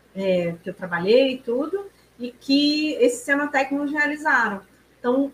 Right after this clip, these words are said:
eu chamei eles pra dar nome, porque eu, eu acredito, assim, que o trabalho do Cenotec também é um trabalho de criatividade, é um trabalho criativo, ele tá criando aquele mecanismo, então, é, assim, não, é um trabalho que a gente faz juntos, realmente, em parceria.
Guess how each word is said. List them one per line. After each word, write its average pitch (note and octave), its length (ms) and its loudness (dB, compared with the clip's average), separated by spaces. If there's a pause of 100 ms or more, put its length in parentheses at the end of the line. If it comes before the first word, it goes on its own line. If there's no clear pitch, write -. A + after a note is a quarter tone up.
(160)
eu A#3 100 4
chamei C4 520 0
eles B3 320 4 (280)
pra A3 140 -2
dar G#3+ 200 0
nome, C4 420 -2 (420)
porque - 220 -2
eu, A3+ 320 0
eu A3+ 200 2
acredito, A#3+ 560 -2
assim, A#3+ 200 -10
que A3 140 -12
o A3 40 -10
trabalho A3 360 -6
do A#3+ 60 -8
Cenotec A3+ 520 -10 (120)
também A#3+ 340 -6
é E4 40 -8
um E4 60 -8
trabalho A#3+ 380 -4
de - 100 -20
criatividade, G#3 1000 -2
é F#3+ 80 -4
um F#3 80 -14 (100)
trabalho F#3+ 260 -8
criativo, G#3+ 640 -6 (340)
ele G#3+ 100 -6
tá A#3+ 100 4
criando C4+ 580 2
aquele C4+ 260 -4
mecanismo, A3+ 800 -4 (400)
então, G#3 280 -2
é, A#3 280 0
assim, G3+ 260 -6
não, G3+ 200 -6 (240)
é G3 80 -8
um G#3 60 -2
trabalho G#3 320 -4
que - 80 -8
a A#3 40 -4
gente A#3+ 180 -4
faz B3 220 0
juntos, A#3 500 -4
realmente, G#3+ 480 -6
em G#3+ 40 -12
parceria. G#3 680 -6